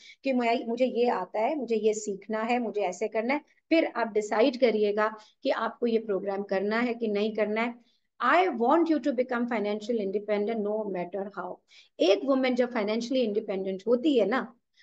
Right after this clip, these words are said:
तो वो अपने घर को कंट्रीब्यूट करती है, अपने देश को कंट्रीब्यूट करती है। आपके काम करने से इंडिया की जीडीपी के ग्रोथ के पूरे, पूरे स्कोप हैं। So let's see। The first island which we are going to see is of our professional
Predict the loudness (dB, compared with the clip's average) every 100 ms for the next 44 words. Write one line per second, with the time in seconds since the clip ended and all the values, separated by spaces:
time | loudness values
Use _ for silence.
0 | _ -2 2 2 0 -8 -6 -4 -4 -4
1 | -2 0 0 0 -6 -2 0 0 -2 -6
2 | -2 -4 -4 -8 -4 0 0 -2 -8 -8
3 | -10 -8 -6 -6 -6 -8 -4 -4 -4 -8
4 | -14 -8 -8 -2 -4 -4 -12 -10 -10 -8
5 | -8 -6 -6 -8 -8 -10 -10 -10 -10 -10
6 | -10 -6 -8 -6 -10 -4 -4 -2 -4 -4
7 | -6 _ -20 -10 -6 -6 -6 -10 0 4
8 | 4 4 -4 -4 -14 _ _ -2 -2 0
9 | 0 0 -2 0 4 4 4 0 -4 -8
10 | _ _ _ -4 -4 0 2 2 0 0
11 | 2 0 -2 -4 -4 -2 -2 -2 0 2
12 | 2 -4 -16 _ _ _ _ _ _ _
13 | -4 0 0 -2 -4 0 0 0 -2